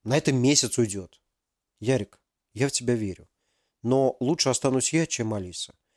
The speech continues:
Мое предложение: обзвони знакомых. Может, кто-то поможет. А может, сбежим?» неожиданно предложил Ярослав.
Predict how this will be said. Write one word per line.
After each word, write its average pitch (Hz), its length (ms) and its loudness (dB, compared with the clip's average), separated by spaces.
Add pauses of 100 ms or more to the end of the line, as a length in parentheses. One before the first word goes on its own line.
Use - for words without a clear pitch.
(380)
Мое 156 280 2
предложение: 117 720 0 (300)
обзвони 135 440 0
знакомых. 98 600 -8 (220)
Может, 156 280 2
кто-то - 260 -2
поможет. 131 600 0 (460)
А 113 100 0
может, 143 280 2
сбежим?» 147 500 0 (260)
неожиданно 127 560 2
предложил 117 380 0
Ярослав. 110 460 -2